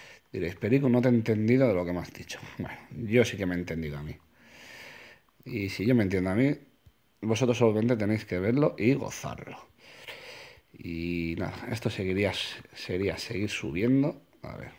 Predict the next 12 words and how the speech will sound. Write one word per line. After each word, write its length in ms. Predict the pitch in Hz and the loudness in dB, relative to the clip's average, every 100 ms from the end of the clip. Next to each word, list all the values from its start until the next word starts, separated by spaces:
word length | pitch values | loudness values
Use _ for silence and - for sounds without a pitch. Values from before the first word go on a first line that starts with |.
| - | -18
voy 180 | 127 92 | -8 -8
a 60 | |
hacer 200 | 87 - | -6 -4
un 120 | 104 101 | -4 -4
poquito 400 | 92 107 92 87 | -6 -6 -4 -6
de 80 | |
subida 440 | 90 - 87 110 127 | -6 -6 -4 -2 0
para 220 | 92 90 | -2 -4
que 60 | 82 | -6
lo 120 | 87 | -8
veáis. 640 | 82 101 160 156 - - _ _ _ - - - - - - - _ _ _ _ | -4 -2 -2 -4 -10 -14 _ _ _ -20 -20 -20 -20 -20 -20 -20 _ _ _ _
Ahora, 640 | - 127 92 117 127 147 | -12 -8 -6 -4 -4 -6